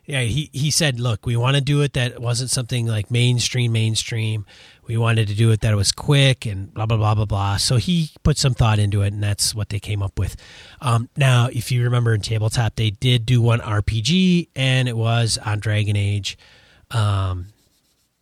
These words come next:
and there you have it. I think Chris Hardwick was on that episode. Anyways, moving on. Simon Rogers,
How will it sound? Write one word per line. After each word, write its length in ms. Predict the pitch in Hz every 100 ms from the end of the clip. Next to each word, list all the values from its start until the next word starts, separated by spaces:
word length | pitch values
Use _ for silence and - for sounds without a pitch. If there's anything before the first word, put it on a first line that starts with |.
| _ -
and 100 | -
there 140 | 110 98
you 80 | 90
have 120 | 87
it. 100 | 95
I 20 |
think 160 | - 143
Chris 220 | - 147
Hardwick 420 | 123 120 110 104
was 140 | 110 107
on 140 | 95
that 160 | 92 90
episode. 440 | - - 90 85 - - - - - -
Anyways, 420 | 240 226 208 165
moving 280 | 196 269 240
on. 300 | 151 143 147
Simon 320 | - 247 262
Rogers, 760 | 175 147 139 143 147 147 135